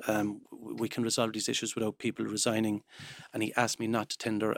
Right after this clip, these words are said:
uh, my resignation. He says to go away. He says, "I understand your views, um, and we can air them, uh, in the parliamentary party, and we can have that discussion without the need to resign." But, um, you know, I went back to my, uh,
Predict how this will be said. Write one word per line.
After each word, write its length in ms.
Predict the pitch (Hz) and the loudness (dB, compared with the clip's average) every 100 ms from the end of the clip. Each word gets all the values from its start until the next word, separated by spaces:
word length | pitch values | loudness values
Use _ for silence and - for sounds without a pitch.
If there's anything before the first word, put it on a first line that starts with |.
| - | 2
uh, 100 | 107 | 2
my 160 | 104 | 2
resignation. 600 | 101 104 101 107 104 - | 0 0 0 0 0 0
He 40 | 101 | 0
says 180 | 101 | -2
to 100 | - | -4
go 120 | - 117 | -2 0
away. 120 | 110 | 0
He 80 | 101 | -2
says, 180 | 113 | -2
"I 120 | 107 107 | 0 0
understand 480 | 104 104 120 117 110 | -2 2 4 4 4
your 100 | 104 | 0
views, 460 | 110 107 123 - - - - - - | 2 2 2 -2 -4 -14 -18 -18 -6
um, 400 | 110 104 104 104 - | 0 2 2 0 0
and 120 | 107 | -2
we 60 | |
can 220 | 110 104 - | 0 0 2
air 220 | 120 117 | 4 4
them, 340 | 113 110 113 - _ - | 4 2 0 -4 _ -2
uh, 160 | 110 101 | 0 0
in 140 | - 120 | 2 2
the 80 | - | 2
parliamentary 480 | - 107 107 - | 2 2 2 -2
party, 360 | - 117 107 113 | 2 4 4 0
and 300 | 110 - - | -2 -6 -10
we 100 | 101 | -6
can 120 | - | -2
have 140 | 101 113 | -2 -2
that 160 | 104 | -2
discussion 480 | 104 - 120 - 104 | 0 0 0 -2 -2
without 220 | 107 107 | 0 -2
the 80 | - | 0
need 140 | 104 | -2
to 100 | - | -2
resign." 380 | 101 101 107 101 - - - - - - | 0 2 2 0 -6 -14 -12 -12 -12 -2
But, 260 | 104 - | 2 2
um, 440 | 101 104 104 101 - - | 2 0 -2 -4 -8 -4
you 60 | |
know, 140 | 110 104 | -2 0
I 100 | 107 | 0
went 180 | 107 101 | 2 2
back 140 | 110 | 2
to 140 | - | 2
my, 200 | 110 110 | 2 2
uh, 320 | 104 110 98 | 0 -2 -2